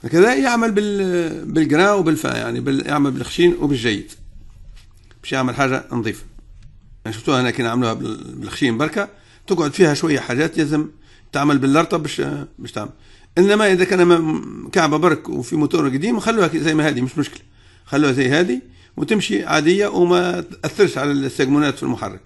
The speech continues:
سواء كان عملوها بالخشينه بركه. شوفوا، آه، شوفوا هنا يقعدوا هالحريفات هذوك الصغيرين، هذيك في محرك قديم وما تحبش تعمل سجمونات، تمشي معاك، ما تخافش منها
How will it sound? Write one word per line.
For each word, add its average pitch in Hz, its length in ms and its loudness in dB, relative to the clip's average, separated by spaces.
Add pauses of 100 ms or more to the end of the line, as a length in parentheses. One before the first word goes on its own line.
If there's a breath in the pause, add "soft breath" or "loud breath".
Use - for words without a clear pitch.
(120)
سواء 147 100 0
كان 139 140 0
عملوها 131 240 2
بالخشينه 117 380 -2
بركه. 165 360 -2 (360 soft breath)
شوفوا، 127 460 0
آه، 113 680 -4
شوفوا 117 260 -4
هنا 117 180 -2
يقعدوا 147 300 -2
هالحريفات 131 540 -2
هذوك 113 160 -6
الصغيرين، 120 520 0 (540 soft breath)
هذيك 190 340 0
في 170 300 -2
محرك 170 460 0
قديم 160 600 0
وما 151 140 0
تحبش 165 260 -2
تعمل 160 240 -2
سجمونات، 160 440 2 (560 soft breath)
تمشي 214 240 -2
معاك، 160 260 0
ما 127 60 -4
تخافش 143 280 -2
منها 113 160 -4